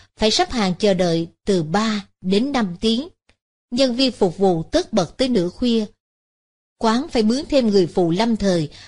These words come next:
mà vẫn bận tít mù không thể nghỉ ngơi.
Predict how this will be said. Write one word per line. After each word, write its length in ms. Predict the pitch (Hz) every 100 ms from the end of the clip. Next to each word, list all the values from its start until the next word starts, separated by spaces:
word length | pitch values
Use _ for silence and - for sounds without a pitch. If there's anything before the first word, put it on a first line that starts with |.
| - _ _ _ _
mà 180 | 220 220
vẫn 260 | 190 220 247
bận 220 | 180 160 -
tít 220 | 302 262
mù 300 | 208 180 151
không 340 | - - 240
thể 140 | 202 196
nghỉ 200 | 196 190
ngơi. 440 | 220 214 208 185